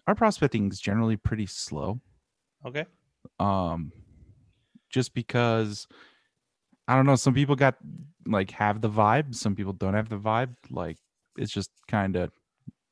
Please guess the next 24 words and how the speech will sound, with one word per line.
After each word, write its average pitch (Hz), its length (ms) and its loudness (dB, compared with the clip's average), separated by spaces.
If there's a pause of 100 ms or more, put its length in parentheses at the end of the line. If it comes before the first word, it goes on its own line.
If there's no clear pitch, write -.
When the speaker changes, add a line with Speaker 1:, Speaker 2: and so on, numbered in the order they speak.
(140)
Speaker 1:
that's 98 220 -2
how 95 180 0
it 90 100 -6
goes. 90 360 -4 (800)
Um, 90 520 -2 (260)
and 104 100 -2
not 104 160 2
a 127 40 0
lot 135 180 0
of 127 60 -2
people 143 280 -2
ride 131 200 2
mopeds 104 420 0
in 87 100 -2
Charlotte. 80 440 -2 (680)
So - 140 -2
we 107 40 2
get 110 120 2
a 107 40 -2
few. 104 380 -2 (1160)
There's 110 140 -2
a 110 60 -2
few 123 320 0
hangarounds, 107 800 0